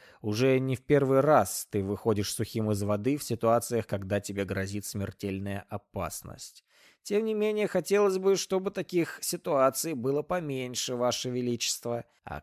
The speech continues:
как бы мне этого хотелось. Император заложил руки за спину и принялся нервно вышагивать вдоль по комнате.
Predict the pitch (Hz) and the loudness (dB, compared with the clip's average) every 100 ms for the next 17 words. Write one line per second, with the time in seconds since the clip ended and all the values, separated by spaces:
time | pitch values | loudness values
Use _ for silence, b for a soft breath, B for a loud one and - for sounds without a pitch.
0 | - 120 165 160 156 160 117 104 101 95 | -4 0 0 0 -2 0 0 2 0 -2
1 | 95 95 92 95 - 98 90 90 - - | -2 -4 -4 -6 -6 -4 -4 -4 -8 -12
2 | b b b - 92 98 117 180 180 165 | b b b -8 -4 0 2 2 2 0
3 | 135 127 123 123 120 117 117 - 98 104 | 0 2 2 4 2 4 2 0 -2 2
4 | 147 175 - 175 170 170 - 120 117 - | 2 2 -2 -6 -4 -6 -4 -4 -2 -2
5 | 104 117 143 156 165 - - 170 160 117 | -2 -2 -4 -6 -8 -8 -6 -6 -2 0
6 | 131 127 127 127 - 110 110 110 117 117 | 0 0 -2 -4 -4 2 2 4 2 2
7 | 104 98 107 - 139 - 156 87 82 - | 0 2 0 2 -2 0 -4 -4 -6 -12
8 | - | -14